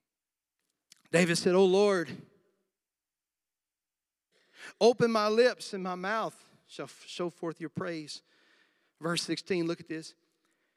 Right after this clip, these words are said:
He says, "For you do not desire sacrifice, or else I'd give it to you. You do not delight in burnt offerings, for the sacrifices of God are a broken spirit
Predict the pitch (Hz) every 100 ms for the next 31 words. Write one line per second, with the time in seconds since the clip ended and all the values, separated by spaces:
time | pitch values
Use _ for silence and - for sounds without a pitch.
0 | - 214 226 208 208 202 262 262 240 233
1 | 202 196 208 226 202 185 - - _ _
2 | - - 185 - 190 180 165 202 - -
3 | _ _ _ _ _ _ _ _ _ _
4 | _ _ _ - 202 180 175 - 208 160
5 | 208 226 - 143 131 127 _ _ _ _
6 | _ _ _ _ _ _ _ _ _ 170
7 | 196 214 214 208 202 202 240 220 160 185
8 | 196 190 175 220 226 196 202 196 - -
9 | _ _ _ _ _ _ _ _ _ _
10 | _ _ _ _ - 202 185 - 220 220
11 | 220 190 208 202 196 175 170 151 196 202
12 | 160 160 135 160 165 165 156 - 175 143